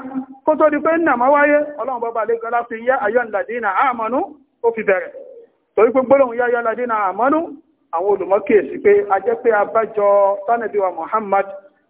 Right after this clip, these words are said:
sallallahu alaihi wasallam tó fi ṣàlàyé pé gbogbo ẹni yóò ti bá mu tí kìí ṣe olùgbàgbọ́ òdodo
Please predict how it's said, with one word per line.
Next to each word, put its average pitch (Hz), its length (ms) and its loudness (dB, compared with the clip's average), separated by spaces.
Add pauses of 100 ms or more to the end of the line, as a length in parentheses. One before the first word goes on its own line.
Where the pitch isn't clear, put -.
(120)
sallallahu 190 360 0
alaihi 165 200 -2
wasallam - 400 -4
tó 302 120 2
fi - 80 0
ṣàlàyé 160 380 2
pé 214 160 2 (580)
gbogbo 196 320 -2
ẹni 190 200 -2
yóò 202 180 2
ti 190 100 -4
bá 185 140 4
mu 175 200 -2
tí - 160 -6
kìí 165 180 2
ṣe - 100 0
olùgbàgbọ́ 143 420 2
òdodo 139 300 2